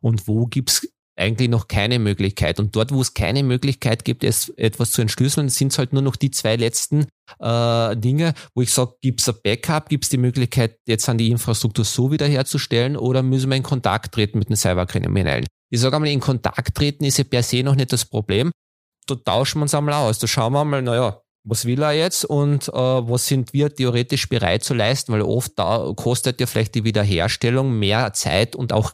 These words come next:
Geld als vielleicht sogar nur, ähm, das, was man als an, an Lösegeld zahlen will, äh, und muss. Ja, Garantie, das noch einmal gibt's am Ende des Tages nicht. Also man muss sich, man muss auf den vertrauen, äh, dass er dann liefert.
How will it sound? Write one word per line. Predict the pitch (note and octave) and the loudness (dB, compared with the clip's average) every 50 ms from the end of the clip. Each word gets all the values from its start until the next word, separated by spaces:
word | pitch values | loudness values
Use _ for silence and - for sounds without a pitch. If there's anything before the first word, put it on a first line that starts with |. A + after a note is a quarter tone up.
| _ _ | _ _
Geld | - E2+ F2+ A2 C3+ - - - | -2 0 0 0 0 -2 -2 -2
als | A2 A#2+ - | 0 0 0
vielleicht | - A#2+ G#2+ G2 G2+ A#2+ A#2 | -2 -2 0 0 0 0 0
sogar | - - A#2+ A2 G#2+ G#2+ | -2 -2 -2 0 0 0
nur, | A2+ A#2 A#2+ B2+ B2+ A#2+ - _ _ _ _ _ _ - | 0 2 2 2 0 0 -4 _ _ _ _ _ _ -4
ähm, | A#2 A2 A2 A2+ A2+ A2+ A2+ A2+ A#2 A2+ F2 F2+ G2 | -2 0 2 2 2 0 0 0 -2 -2 -2 -2 0
das, | G#2 G#2+ A2+ | 0 0 0
was | A#2 A2 A2+ | 0 0 0
man | A#2 A2+ G#2+ F#2+ | 0 0 0 0
als | C#2 D#2+ G#2+ - | 0 0 0 -2
an, | - - - A2 G#2+ | -2 -2 0 0 0
an | - - G#2 G#2+ G#2 | 0 0 -2 0 0
Lösegeld | G2+ G#2 G#2+ - A#2 G#2 G2+ G2 F#2+ - | 0 0 0 0 0 0 0 0 0 0
zahlen | - - D2 C2+ C#2 D#2 D#2 E2+ - - | 0 0 0 0 -2 -2 -2 -4 -4 -2
will, | - F2+ E2+ D#2 C#2+ - - | -2 0 0 0 -2 -4 -4
äh, | - - F2+ F2+ | -2 0 0 0
und | - E2 G2 G#2 G2 - | 0 0 -2 -2 -4 -2
muss. | G2 F2+ D#2+ E2 D#2+ - - - - _ _ | -2 0 0 0 0 -2 -4 -8 -14 _ _
Ja, | - A#2+ C3 A2+ F#2 - _ | -2 0 0 0 -2 -4 _
Garantie, | - F#2+ F#2 G2 G2 G2 F#2+ - C3 D3 F3 G3 - - - - | -2 -2 0 0 0 -2 0 0 0 2 2 0 0 -4 -8 -16
das | - C#3+ - A#2 C3+ - | -4 -2 0 0 0 0
noch | - C#3+ | 0 0
einmal | D3 C#3+ C#3 C#3 C3+ C3 | 0 2 2 0 0 0
gibt's | B2 A2 - C#3 C3+ - - - | -2 -2 -2 -2 -2 0 0 0
am | B2+ B2+ | 0 2
Ende | - E2 G#2+ A#2 B2 B2 | 2 0 0 2 2 2
des | B2+ B2+ | 0 0
Tages | - - F#2+ G#2 A#2 B2+ B2 - | 0 0 0 0 0 0 0 0
nicht. | C3 A#2+ G#2+ G#2 | 0 2 2 2
Also | G2+ F#2+ G2+ | 2 2 0
man | G2 F#2+ F#2+ | 0 0 2
muss | G2+ G#2+ A#2+ D3 D#3 - - - | 2 2 2 0 0 -2 -2 0
sich, | - D3 C#3 - - - - - - | 0 0 0 -2 -4 -6 -6 -4 -2
man | A2 G#2+ G#2+ A2 | 0 2 2 2
muss | A2+ B2+ C#3+ - C3 | 2 2 0 0 0
auf | B2 - | -2 0
den | - A#2 A2+ A#2 | 0 0 0 0
vertrauen, | - - G#2 - - - E2 D2 D2+ G2 A#2+ D3 F3+ F3+ C#3+ - _ _ _ _ _ _ | 0 0 -2 0 0 -2 0 0 0 0 0 0 0 -2 -2 -4 _ _ _ _ _ _
äh, | - B2+ A2+ A2+ A2+ A2+ A2+ A2+ A2+ A2+ A2+ | -2 0 0 2 2 2 2 2 2 0 0
dass | G#2 A2 A2 - | 0 -2 0 0
er | B2+ | 0
dann | G#2+ A2 A2 G#2+ | 0 0 0 0
liefert. | F#2+ A2 B2+ C#3+ - - D#3+ E3 - - - | 0 0 0 0 0 0 -2 -2 -2 -4 -8